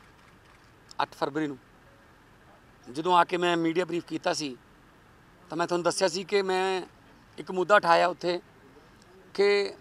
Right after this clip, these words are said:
ਸਾਡਾ ਦੇਸ਼ ਜੋ ਹੈ ਮੋਜ਼ੰਬੀਕ ਤੋਂ ਤੇ ਕੋਲੰਬੀਆ ਤੋਂ ਦੋ billion dollar ਦੀ ਕੀਮਤ ਦੀਆਂ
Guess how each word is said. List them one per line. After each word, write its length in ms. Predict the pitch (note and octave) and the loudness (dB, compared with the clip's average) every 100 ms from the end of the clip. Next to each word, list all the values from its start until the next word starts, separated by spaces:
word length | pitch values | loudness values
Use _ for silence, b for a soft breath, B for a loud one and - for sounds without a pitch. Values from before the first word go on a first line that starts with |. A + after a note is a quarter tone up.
| - | -10
ਸਾਡਾ 300 | - E3+ F#3 | -2 2 2
ਦੇਸ਼ 300 | F3 F#3+ - | 2 2 2
ਜੋ 180 | F#3+ E3 | 2 2
ਹੈ 160 | C3 - - - - - - - - - - - - - - | 0 -8 -20 -20 -20 -20 -20 -20 -20 -20 -20 -20 -20 -20 -8
ਮੋਜ਼ੰਬੀਕ 540 | D#3 E3+ F3+ F3 G#3 - | 0 2 2 0 -6 0
ਤੋਂ 300 | G3 F3 D#3 - - - - - - - - - - - - - - - - - - - - | 2 2 -2 -14 -20 -20 -20 -20 -20 -20 -20 -20 -20 -20 -20 -20 -20 -20 -20 -20 -20 -20 -4
ਤੇ 440 | G3 G3 F#3+ F#3 - - - - - | 0 2 0 -4 -12 -20 -20 -14 -4
ਕੋਲੰਬੀਆ 460 | F#3+ G3 F#3+ G3 | -2 -2 2 2
ਤੋਂ 140 | F3 A#2+ - - - - - - - - - - - - - - - - - - - - - - - - - - - - - - - - | 2 -2 -20 -20 -20 -20 -20 -20 -20 -20 -20 -20 -20 -20 -20 -20 -20 -20 -20 -20 -20 -20 -20 -20 -20 -20 -20 -20 -20 -20 -20 -20 -20 -20
ਦੋ 400 | A#2+ A#2+ F#3 G3+ | -8 0 4 4
billion 480 | G3+ E3+ F#3 A3 A3 | 2 -2 -4 -4 0
dollar 320 | F#3 F3 F#3 | 2 2 2
ਦੀ 100 | F3 | 0
ਕੀਮਤ 380 | F#3 F3+ E3+ F3 | -8 -6 -4 -4
ਦੀਆਂ 280 | D3 D#3 | -4 -6